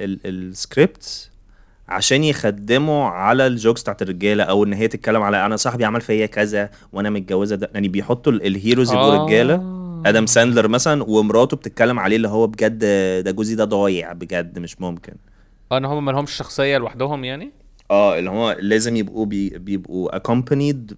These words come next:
Speaker 1: بريليشنشيب أو كده. فأنا حاسس إن إحنا <laughs> ده اللي إحنا هنعمله.
Speaker 2: أنا حاسس إن إحنا كده أوي، آه.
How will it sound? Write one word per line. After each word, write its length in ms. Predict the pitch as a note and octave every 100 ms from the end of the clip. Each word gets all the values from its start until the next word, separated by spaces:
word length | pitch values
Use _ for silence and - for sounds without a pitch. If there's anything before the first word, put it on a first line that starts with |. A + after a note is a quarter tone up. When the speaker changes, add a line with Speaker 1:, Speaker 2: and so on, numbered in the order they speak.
| -
Speaker 1:
بريليشنشيب 1040 | F#2+ G#2 G#2+ G#2 G2 G2+ G#2 G2 - E2+
أو 120 | - E2
كده. 220 | D#2 E2
فأنا 160 | G2
حاسس 180 | G#2+ B2+
إن 100 | C#3+
إحنا 180 | A#2 F3 D#3
<laughs> 0 |
ده 140 | C#3
اللي 120 | C3 C#3
إحنا 180 | D3 B2+
هنعمله. 320 | G#2+ G#2+ D#3 - - - - A#3+ - - - -
Speaker 2:
أنا 100 | A2
حاسس 220 | C3 -
إن 60 | C3
إحنا 160 | C3
كده 240 | B2+ A#2+ A2
أوي، 220 | A2
آه. 100 | A2+